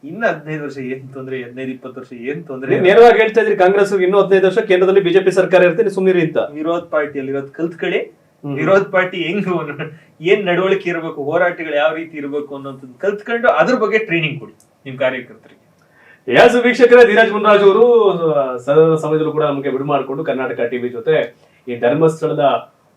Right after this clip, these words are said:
Speaker 2: ಬಗ್ಗೆ ವಿರುದ್ಧವಾಗಿ ಅಪಪ್ರಚಾರ ಆಗ್ತಾ ಇದೆ ಅನ್ನೋ ಹೋರಾಟವನ್ನ ಬಿ ಜೆ ಪಿ ನಾಯಕರು ಮಾಡ್ತಾ ಇದ್ದಾರೆ. ಆ ಸಂದ-, ಆ ವಿಷಯ ಸಂಬಂಧಪಟ್ಟ ಹಾಗೆ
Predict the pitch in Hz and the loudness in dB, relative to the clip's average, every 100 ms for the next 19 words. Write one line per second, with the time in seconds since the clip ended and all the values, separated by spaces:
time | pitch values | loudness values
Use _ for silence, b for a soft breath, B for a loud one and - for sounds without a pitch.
0 | _ 120 190 254 - - 131 160 165 147 | _ 0 4 6 6 4 -2 0 0 0
1 | - - 135 135 120 117 - - 110 120 | -2 -4 -6 -4 -4 -4 -4 -4 0 -2
2 | 117 _ 127 127 123 - b b 127 147 | -2 _ -8 -4 -4 -6 b b 0 2
3 | 156 156 143 127 127 123 113 110 110 107 | 4 2 -2 -4 -4 -6 -8 -8 -10 -12
4 | 101 98 98 98 95 _ _ _ _ - | -12 -12 -12 -14 -16 _ _ _ _ -2
5 | 127 139 131 131 120 113 117 147 131 120 | 2 2 -2 -6 -6 -2 0 0 -2 -8
6 | 120 117 107 95 117 147 | -14 -16 -16 -10 -4 0